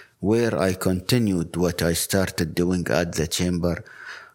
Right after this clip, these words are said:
but the mandate was focusing more on attracting investments into the Emirate of Sharjah. And, uh, from there,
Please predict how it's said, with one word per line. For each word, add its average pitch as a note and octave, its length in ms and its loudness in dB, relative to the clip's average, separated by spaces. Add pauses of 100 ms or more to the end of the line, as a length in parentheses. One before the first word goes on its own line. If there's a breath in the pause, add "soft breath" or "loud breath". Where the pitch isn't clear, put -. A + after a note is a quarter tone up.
but E2 560 0
the E2+ 200 2
mandate F2+ 600 2
was E2 300 2
focusing E2 760 0 (300)
more G2 640 2
on F2 260 2
attracting F2 800 -2
investments E2 1040 -2
into D#2+ 340 -2
the D#2 380 0 (880)
Emirate F2 440 0
of - 120 -2
Sharjah. - 520 -4 (680 loud breath)
And, F2 560 -2
uh, D#2+ 360 0
from A2+ 440 0
there, G2 360 2